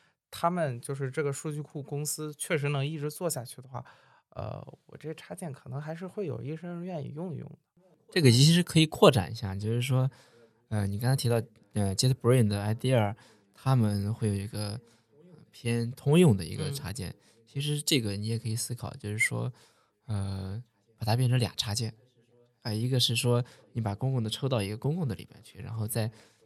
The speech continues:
Speaker 2: 去依赖呀，或者什么去，呃，去，去 <coughs> 让那个，呃，T D N G的插件也能去用那个。所以其实，呃，我想说这么多的一个点就是说，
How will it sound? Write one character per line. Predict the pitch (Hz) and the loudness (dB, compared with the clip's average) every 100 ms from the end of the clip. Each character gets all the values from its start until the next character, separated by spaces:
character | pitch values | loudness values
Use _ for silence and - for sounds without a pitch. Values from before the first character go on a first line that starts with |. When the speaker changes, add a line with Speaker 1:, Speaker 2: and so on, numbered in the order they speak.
| _ | _
Speaker 2:
去 | - 110 | -8 -4
依 | 120 131 | 0 2
赖 | 127 | 2
呀， | 104 104 | 2 -4
或 | - | -6
者 | 110 | -6
什 | 104 107 | -4 -8
么 | 101 | -8
去， | - 117 107 - _ _ _ - | -6 -4 -6 -10 _ _ _ -14
呃， | 120 110 104 113 113 117 - - | -8 -6 -6 -8 -10 -14 -20 -12
去， | - 117 | -8 -8
去 | - 117 117 120 _ _ _ | -8 -10 -10 -12 _ _ _
<coughs> | - - - _ _ | 4 4 2 _ _
让 | 120 117 | 4 6
那 | 113 | 8
个， | 110 107 101 104 131 _ _ | 6 2 0 -4 -8 _ _
呃 | 117 110 | -4 0
，T | - | 4
D | 135 | 8
N | 151 | 8
G | 165 | 8
的 | 110 | 6
插 | 104 127 | 4 0
件 | 113 | 0
也 | 104 | -2
能 | 95 110 | -4 -4
去 | 120 | 0
用 | 135 135 | 2 2
那 | 143 107 | 0 -2
个。 | - | -6
所 | - 131 | -6 -4
以 | 127 | -2
其 | 117 | -2
实， | 123 131 135 - _ _ _ | 0 0 -2 -10 _ _ _
呃， | - 107 104 101 | -10 -6 -6 -6
我 | - | -4
想 | 131 107 101 101 | 0 0 -2 -8
说 | 147 135 | -8 -2
这 | 135 | 0
么 | 117 | -2
多 | 107 120 | -2 -2
的 | 123 | -2
一 | 113 | -4
个 | 127 | -6
点 | 123 - | -8 -10
就 | 110 | -6
是 | 110 | -6
说， | 107 113 117 | -4 -4 -4